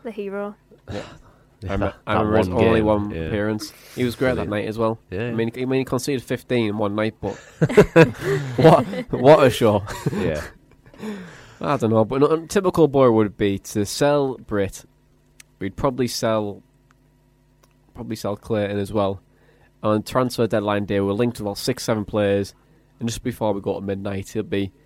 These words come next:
Speaker 2: Middlesbrough delighted to announce the signing of Jordan Archer on a free transfer to the end of the season.
Speaker 1: <laughs> It
Speaker 2: Great.
Speaker 1: probably would.
Speaker 2: Thanks, thanks for that, Borough.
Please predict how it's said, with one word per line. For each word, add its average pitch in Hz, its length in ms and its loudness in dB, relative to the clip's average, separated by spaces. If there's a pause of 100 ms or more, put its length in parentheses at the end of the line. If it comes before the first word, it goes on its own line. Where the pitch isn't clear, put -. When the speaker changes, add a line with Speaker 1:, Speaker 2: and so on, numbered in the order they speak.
(240)
Speaker 2:
Middlesbrough 123 380 0
delighted 127 460 0
to - 120 -8
announce 107 240 -2
the 104 60 -10
signing 110 380 0
of 101 80 -6
Jordan 113 360 6
Archer 104 380 -2
on 98 100 0
a 98 40 -2
free 104 240 0
transfer 104 460 -4
to 107 140 -2
the 104 60 0
end 104 100 -4
of 101 80 -8
the 104 60 -4
season. 98 500 -4
Speaker 1:
<laughs> - 60 -20 (1160)
It 233 80 -16
Speaker 2:
Great. 214 100 -4
Speaker 1:
probably 247 220 -2 (140)
would. - 140 -10
Speaker 2:
Thanks, 107 300 -6
thanks 104 240 -6
for 101 60 -8
that, 98 100 -10
Borough. 101 200 -4